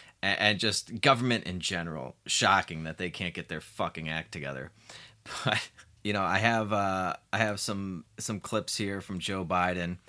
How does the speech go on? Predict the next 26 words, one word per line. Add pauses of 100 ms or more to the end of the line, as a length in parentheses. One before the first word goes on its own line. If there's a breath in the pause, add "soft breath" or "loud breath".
None
of
this
makes
any
sense.
I
mean,
n-, (140)
nothing
has
made
sense
for
this
entire (380 soft breath)
covid
hysteria
thing. (100)
And
the
reason
it
doesn't
make
sense